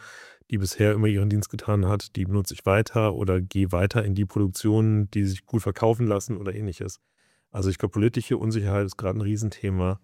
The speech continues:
Und dann auch, dass einfach so ist, dass sich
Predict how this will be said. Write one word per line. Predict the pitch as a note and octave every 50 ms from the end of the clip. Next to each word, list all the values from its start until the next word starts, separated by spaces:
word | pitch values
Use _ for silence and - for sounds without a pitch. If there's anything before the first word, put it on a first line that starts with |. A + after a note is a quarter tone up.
| _
Und | - G#2 G#2+ G#2 - -
dann | - F2+ F2+ G#2+ A#2+ -
auch, | - F#2 G2 G2 G2 F#2+ - - - _
dass | - A2+ G#2 F#2 - - _ -
einfach | - G#2+ G2+ A2
so | G#2 G2 -
ist, | - A2+ - - -
dass | - - -
sich | A2 F#2+ - -